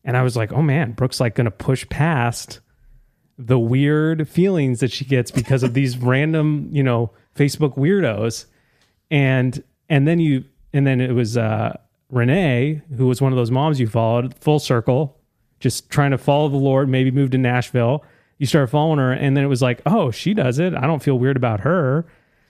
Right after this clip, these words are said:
And then it was like, bam, doors open, you ran through it. And that was one of the times in your life, I think, that you actually pushed through some of what we're talking about, the perception of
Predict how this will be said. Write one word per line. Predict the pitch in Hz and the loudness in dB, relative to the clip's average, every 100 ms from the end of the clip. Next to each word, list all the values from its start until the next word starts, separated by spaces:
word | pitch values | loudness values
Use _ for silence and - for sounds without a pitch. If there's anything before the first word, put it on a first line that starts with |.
| _ - - - | _ -20 -18 -2
And | 139 | 0
then | 143 | 2
it | 147 | 0
was | 127 | 0
like, | 131 113 | 0 0
bam, | 160 147 123 110 | 0 2 0 0
doors | 156 151 139 135 | 0 0 2 0
open, | 131 127 135 123 131 | 0 0 0 0 2
you | 165 170 | 2 2
ran | 151 135 | 2 0
through | 123 131 127 | 0 0 2
it. | 123 - | -2 -2
And | 135 151 | -2 0
that | 190 | 0
was | 214 175 | 0 0
one | 147 143 151 | 0 0 2
of | 160 | 0
the | 143 | 0
times | - 135 127 113 | 0 0 0 0
in | 113 | 0
your | 117 | 2
life, | 117 113 107 - _ _ _ | 2 2 -2 -6 _ _ _
I | - | -4
think, | - 127 | 0 0
that | 131 | 0
you | 123 123 | 0 0
actually | 117 - 127 110 | 0 0 -2 0
pushed | - - 190 180 - - | 0 0 0 -2 -8 -4
through | 156 156 143 123 120 | 0 2 2 2 -2
some | - 143 | -2 0
of | 139 | 2
what | 127 | 0
we're | 120 113 | 0 -2
talking | 120 113 110 | -2 0 -2
about, | 110 - | -2 -4
the | - | -4
perception | - 117 - 185 - 190 175 | -2 -2 0 -2 0 0 0
of | 156 143 135 117 | 0 0 0 -4